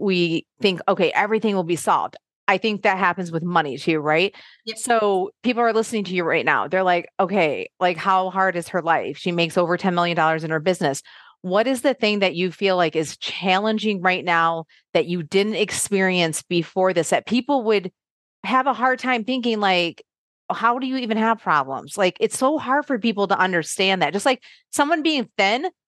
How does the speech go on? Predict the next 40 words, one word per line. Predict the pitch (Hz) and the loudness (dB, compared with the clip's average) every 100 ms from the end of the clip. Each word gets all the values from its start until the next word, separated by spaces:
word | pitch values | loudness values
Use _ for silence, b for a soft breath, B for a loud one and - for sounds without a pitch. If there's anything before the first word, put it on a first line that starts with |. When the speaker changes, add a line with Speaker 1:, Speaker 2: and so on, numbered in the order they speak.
| _ | _
Speaker 1:
like, | 226 220 | -2 0
you | 254 262 | 0 2
think | 285 240 | 0 0
no | 208 285 | 0 0
thin | 359 427 392 | 0 -2 0
people | 294 240 240 | -2 0 0
have | 240 226 202 | 2 0 0
any | 285 302 320 | -4 -2 -4
problems, | - 262 196 151 147 | 0 0 0 -4 -6
right? | 175 202 226 | 0 2 2
If | 208 | 0
you're | 208 208 | -2 -2
dealing | 214 208 202 | -2 -2 0
Speaker 2:
Yeah. | 196 190 | 0 0
Speaker 1:
with | 196 | 0
weight. | 196 | 0
Speaker 2:
Like, | 233 247 | 0 2
their | 330 359 | 0 0
boss | 277 302 285 | 0 0 0
never | 254 247 226 | 0 0 0
makes | 190 180 - | -2 -4 -4
them | 185 170 | -2 0
mad. | 160 131 69 - | 0 0 -2 0
They're | 240 | 0
just | 269 277 | 0 0
Speaker 1:
<laughs> | 330 | -2
Speaker 2:
sitting | 269 240 | 0 0
around, | 214 202 202 | 0 0 0
like, | 214 208 | 0 0
they | 214 311 | 0 0
love | 269 240 262 | 0 0 0
working | 208 196 190 | -2 -2 -2
on | 170 165 | -2 0
weekends | 160 165 170 160 156 | 0 0 0 0 0
because | 208 226 196 | 0 0 0
they're | 196 | -2
thin. | - 220 214 151 233 | -2 -2 0 0 0
Speaker 1:
They're | 240 | 0
Speaker 2:
It's | 226 240 | 0 0
like, | 196 165 | 0 -2